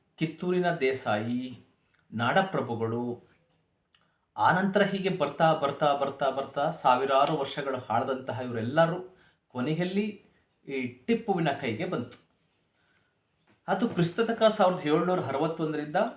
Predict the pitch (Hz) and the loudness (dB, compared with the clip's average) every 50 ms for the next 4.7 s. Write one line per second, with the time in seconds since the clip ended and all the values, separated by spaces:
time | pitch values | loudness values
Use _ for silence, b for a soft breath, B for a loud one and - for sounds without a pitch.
0 | - _ _ _ _ _ _ _ _ _ _ _ _ _ _ _ _ _ _ _ | -14 _ _ _ _ _ _ _ _ _ _ _ _ _ _ _ _ _ _ _
1 | _ _ _ _ _ _ - - - - 160 151 156 156 156 147 135 120 120 131 | _ _ _ _ _ _ -20 -10 2 4 4 4 4 2 0 0 0 0 0 0
2 | 143 156 160 156 151 139 139 135 123 123 143 139 - 139 123 123 117 - 135 127 | 2 2 4 2 2 0 -2 -4 -4 -4 -4 -4 -4 -4 -4 -4 -8 -8 -4 -2
3 | 131 127 - - 127 127 131 127 131 - 202 226 233 - - _ _ _ - - | -4 -2 -2 -4 -2 -2 -4 -4 -2 -2 -2 -2 -2 -4 -12 _ _ _ -20 -10
4 | - 120 120 131 165 202 220 208 165 - - 123 - 131 | -2 0 2 4 4 4 2 2 0 0 0 0 0 0